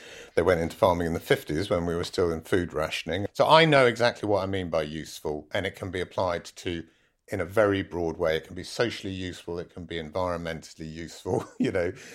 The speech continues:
and, and it, it's just got, at the end of the day, whatever you've done, you've kind of left the world, or your bit of the world, a little bit better than it was, or hopefully no worse, hopefully a bit better.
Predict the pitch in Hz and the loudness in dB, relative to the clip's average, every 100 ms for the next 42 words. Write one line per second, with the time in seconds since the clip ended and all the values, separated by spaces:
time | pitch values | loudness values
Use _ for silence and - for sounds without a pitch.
0 | - - _ 107 101 98 101 101 98 104 | -18 -20 _ 4 4 4 4 4 4 4
1 | 120 110 - 147 127 - 123 104 90 92 | 2 0 4 6 6 2 4 6 6 2
2 | 98 110 120 110 92 85 92 87 85 92 | 4 4 4 2 -2 2 4 4 2 2
3 | 107 98 82 - 82 78 78 - 82 - | 2 2 -2 0 0 0 -6 -10 -14 -4
4 | 92 82 80 - 82 80 76 76 - 82 | -2 0 -2 -2 -4 -2 0 -2 -6 -6
5 | 87 95 85 - 95 - 71 73 71 76 | -4 -4 -2 -2 -2 -4 -6 -4 -4 -6
6 | - 80 85 73 78 69 78 71 73 71 | -10 -6 -4 -4 -8 -4 -4 -4 -6 -10
7 | 73 _ - 82 69 71 69 85 - 101 | -14 _ -10 -8 -4 -4 -4 -4 -2 -2
8 | - 80 73 76 71 76 73 - 87 78 | -4 -10 -6 -6 -2 -2 -2 -2 -6 -6
9 | - 71 80 - 73 73 73 | -10 -8 -8 -4 -4 -2 -6